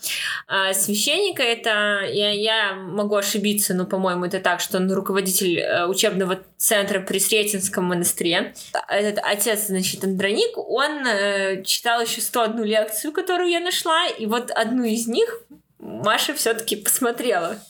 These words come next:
И он же в эт-, в этой лекции или в какой-то другой упоминал Льюиса и "Письма Баламута". И говорил: "Если вы не читали,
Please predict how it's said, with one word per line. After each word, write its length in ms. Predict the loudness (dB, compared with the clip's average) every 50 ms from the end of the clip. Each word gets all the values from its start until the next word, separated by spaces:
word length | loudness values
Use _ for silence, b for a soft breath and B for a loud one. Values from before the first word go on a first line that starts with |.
| -2 -2
И 80 | -2
он 260 | 0 0 2 2 2 2 0 -2 -2
же 60 | 0 2 2 0
в 240 | 0 -2 -6 -6 -2
эт-, 300 | 0 0 0 0 -4 -6 -6
в 140 | -8 -4 -2
этой 220 | -2 0 0 0
лекции 420 | 0 0 0 -2 -2 -2 0 0 0
или 240 | 2 0 0 0
в 140 | -2 -6 -10
какой-то 320 | _ -2 0 0 0 0 -2
другой 480 | -2 -2 -2 -2 0 0 0 0 -2 -2
упоминал 640 | -4 -2 -2 0 -2 0 0 2 2 2 0 0 -2
Льюиса 540 | -4 -2 0 0 2 2 2 0 0 0 0
и 160 | 0 0 -2
"Письма 320 | 0 0 -2 0 0 -2
Баламута". 500 | -2 0 0 0 0 0 -2 -2 -2 -2
И 40 | -2
говорил: 200 | -2 0 0 0 0
"Если 260 | 0 -2 -2 -2 -2
вы 60 | 0
не 100 | 0 0
читали, 400 | 0 -2 0 0 0 0 2 0